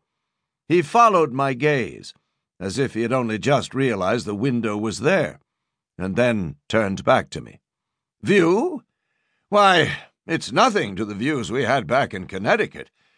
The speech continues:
and we never even looked at them." I did not know what to make of this, except that I had come to a madhouse, and that if the inmates should prove insane in any degree relative to the doctors, or at least the head doctor,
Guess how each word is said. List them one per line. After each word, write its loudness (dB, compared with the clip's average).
and -2
we 2
never 2
even 0
looked -2
at -8
them." -16
I 2
did -2
not 0
know 0
what 2
to -4
make -4
of -6
this, -2
except -6
that -4
I 0
had -6
come 0
to -4
a -2
madhouse, 0
and -6
that -2
if -2
the 2
inmates 0
should -2
prove 0
insane 0
in -2
any -2
degree -2
relative 0
to -6
the -4
doctors, -2
or 4
at -4
least -4
the 0
head 0
doctor, -8